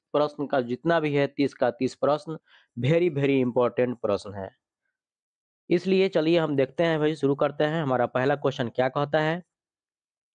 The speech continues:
कि बिहार में पंचायती राज संस्थाओं में महिलाओं के लिए कितनी सीटें आरक्षित है? क्या कहता है, बिहार में पंचायती राज संस्थाओं में महिलाओं के लिए कितनी सीटें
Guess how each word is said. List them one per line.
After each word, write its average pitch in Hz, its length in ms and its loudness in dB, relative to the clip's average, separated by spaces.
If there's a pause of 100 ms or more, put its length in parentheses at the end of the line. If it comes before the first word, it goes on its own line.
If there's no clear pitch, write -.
(560)
कि 185 100 4
बिहार 160 520 2
में 170 180 2
पंचायती 147 720 0
राज 147 260 2
संस्थाओं 131 720 0
में 131 220 2
महिलाओं 120 580 2
के 147 120 0
लिए 143 220 2
कितनी 170 520 -2 (420)
सीटें 151 560 -2
आरक्षित 104 460 -4
है? 95 80 -4
क्या 131 160 -2
कहता 147 300 -2
है, 190 240 0 (340)
बिहार 151 360 2
में 165 180 2
पंचायती 143 600 0
राज 139 220 2
संस्थाओं 131 580 0
में 151 140 -2
महिलाओं 123 460 2
के 139 100 -4
लिए 143 180 2
कितनी 147 360 -2
सीटें 170 400 0